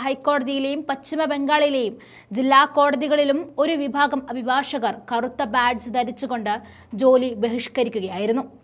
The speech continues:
പ്രതിഷേധത്തെ തുടർന്ന് നിരവധി അഭിഭാഷകർ അവരുടെ കേസുകളിൽ വാദം കേൾക്കുമ്പോൾ ഹാജരാകാത്തതിനാൽ ഹൈക്കോടതിയിൽ പല കേസുകളിലും നടപടികൾ സ്വീകരിക്കാൻ കഴിഞ്ഞില്ല. സംസ്ഥാന സർക്കാരിനെ പ്രതിനിധീകരിക്കേണ്ട അഭിഭാഷകർ ഹാജരാകാതിരുന്നതിനാൽ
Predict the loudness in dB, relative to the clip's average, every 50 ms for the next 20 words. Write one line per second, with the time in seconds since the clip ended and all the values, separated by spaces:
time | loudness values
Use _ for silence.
0 | 0 2 2 4 4 0 2 4 4 4 4 4 2 2 2 4 4 6 6 6
1 | 6 4 2 0 0 0 0 -2 -2 2 2 4 4 4 4 4 -2 -4 -4 -4
2 | 2 4 4 4 4 4 0 -2 0 0 0 -2 0 0 0 2 2 2 0 0
3 | 0 0 0 -2 -2 -2 -2 -2 -2 2 2 2 2 2 2 4 4 4 4 4
4 | 0 -2 -2 -8 -14 -20 -8 -2 2 2 2 2 0 -4 -4 2 2 2 2 2
5 | 4 4 4 4 4 2 2 2 2 4 4 2 2 2 0 -4 -2 0 2 2
6 | 2 2 0 -4 -12 -20 -20 -20 -16 0 4 4 6 6 4 2 2 4 6 8
7 | 6 6 4 -2 -6 -6 -8 -4 -2 0 0 0 0 -2 -2 -4 -4 -4 -4 -4
8 | -2 0 2 2 2 2 0 -2 -2 -2 -2 0 0 0 0 0 0 0 0 0
9 | -2 -2 -4 -8 -8 -4 -2 -2 -2 -2 -4 -6 -6 -6 -4 -2 -2 -2 -2 -4
10 | 0 4 4 4 2 0 -16 -20 -20 -20 -20 -20 -20 -18 _ -2 0 0 0 -2
11 | 2 4 4 6 6 4 4 6 4 4 4 6 6 6 6 6 4 2 0 0
12 | 0 0 0 0 2 0 0 0 0 0 -2 4 4 4 2 2 0 0 0 2
13 | 2 2 0 0 -4 -4 2 4 4 4 4 4 0 0 2 2 2 4 6 4
14 | 4 6 4 2 4 4 4 4 4 2 2 2 -2 -2 -2 -2 0 2 2 2
15 | 2